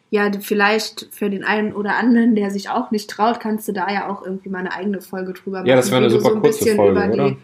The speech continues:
Speaker 1: Vorbereitung redest und wie das dann so war. Und ich kann gerne auch noch was dazu sagen,
Speaker 2: <laughs>
Speaker 1: aber das, das kannst du ja mal überlegen. Falls da Interesse besteht, könnt ihr euch ja gerne mal melden.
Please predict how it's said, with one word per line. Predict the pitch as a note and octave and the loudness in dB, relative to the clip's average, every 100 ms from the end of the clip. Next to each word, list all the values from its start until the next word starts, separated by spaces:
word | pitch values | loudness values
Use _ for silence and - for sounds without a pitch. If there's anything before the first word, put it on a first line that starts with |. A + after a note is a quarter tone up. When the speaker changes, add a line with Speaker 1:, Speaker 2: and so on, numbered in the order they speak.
| _ _ | _ _
Speaker 1:
Vorbereitung | - A#3+ A#3+ G#3+ G#3+ G#3+ G3 | 0 2 2 0 -2 -4 -4
redest | G3 G#3+ G#3 G#3 | 0 0 0 -6
und | F#3+ | -8
wie | G3 | -6
das | G3 G3 | -6 -6
dann | F#3+ F#3+ | -6 -6
so | F#3 F3 | -6 -2
war. | F3 G3+ G#3 | 2 2 2
Und | F#3+ F#3 | -2 -10
ich | - | -10
kann | G#3+ G3 - | -8 -8 -8
gerne | G3+ A#3 A#3 | -2 2 2
auch | D4+ | 2
noch | B3+ | 0
was | C4+ D4+ | 0 -2
dazu | - B3 - | 0 -2 -2
sagen, | A#3+ - A3+ B3 B3 B3 - - - | 0 2 4 6 4 2 -4 -10 -14
Speaker 2:
<laughs> | - - | -20 -6
Speaker 1:
aber | - A3 G3+ G3 G3 | -2 0 0 -2 -4
das, | G3 - - | -8 -8 -12
das | F#3 - | -12 -6
kannst | G3+ G3 | -6 -4
du | |
ja | F#3 | -4
mal | F3 | -6
überlegen. | F#3 F3 F3+ F3+ F3+ | -6 -6 -6 -6 0
Falls | C4+ C#4 | 0 2
da | B3 | 0
Interesse | G#3+ - A3 G3+ | 0 0 -4 -4
besteht, | G3 - F#3 F#3 | -8 -4 -6 -6
könnt | F#3+ F3+ | -8 -6
ihr | |
euch | E3+ F#3 | -10 -10
ja | F#3 | -10
gerne | F3+ E3+ | -8 -8
mal | F#3 F3+ | -8 -8
melden. | F3+ F3+ F3+ - | -10 -10 -14 -20